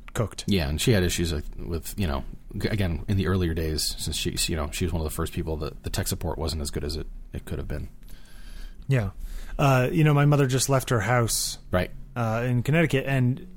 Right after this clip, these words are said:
Speaker 1: including, she also lost her, uh,
Speaker 2: Oh, her phone number?
Speaker 1: her phone number,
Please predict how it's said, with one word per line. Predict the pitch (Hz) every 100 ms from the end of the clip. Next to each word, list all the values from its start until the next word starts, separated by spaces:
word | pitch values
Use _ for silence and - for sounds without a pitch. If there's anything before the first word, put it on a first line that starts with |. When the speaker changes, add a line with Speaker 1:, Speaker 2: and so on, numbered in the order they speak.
| -
Speaker 1:
including, | 170 135 - 170 156 139 120
she | - 147
also | 143 160 143
lost | 123 123 131 -
her, | - 131 127 127
uh, | 123 123 123 120
Speaker 2:
Oh, |
her | 101
phone | - 98
number? | 123 151 -
Speaker 1:
her | 127 123
phone | - 185 240
number, | 175 123 117 107